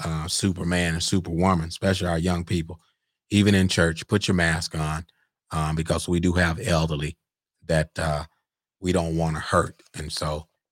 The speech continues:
even if we feel like we're fine, uh, let's be respectful to one another and let's do the right thing, okay?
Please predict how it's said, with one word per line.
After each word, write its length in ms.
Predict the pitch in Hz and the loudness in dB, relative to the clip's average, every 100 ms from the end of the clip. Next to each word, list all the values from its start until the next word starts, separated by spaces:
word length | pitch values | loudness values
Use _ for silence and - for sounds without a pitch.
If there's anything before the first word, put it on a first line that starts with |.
| _ | _
even 260 | 92 90 92 | -2 2 2
if 240 | 90 - | 2 2
we 140 | 104 | 2
feel 260 | 95 98 90 | 4 4 4
like 200 | 90 87 | 4 4
we're 200 | 92 95 | 4 2
fine, 400 | 90 87 80 80 - - _ _ _ _ | 2 0 0 -4 -10 -20 _ _ _ _
uh, 300 | 78 78 82 | -10 -8 -8
let's 220 | 104 127 - | -2 -2 2
be 160 | 104 | 0
respectful 600 | 87 87 - 85 80 85 | 0 -4 0 -2 -2 -6
to 60 | 80 | -4
one 240 | 80 78 | -2 -2
another 380 | 73 78 78 80 _ _ _ _ _ _ | -2 -6 -6 -10 _ _ _ _ _ _
and 140 | 90 | 0
let's 180 | 113 123 | 2 2
do 160 | - 95 | 2 2
the 80 | 82 | 2
right 260 | 78 78 | 0 0
thing, 280 | 82 76 73 | -2 -4 -6
okay? 360 | 82 104 135 | -4 0 -2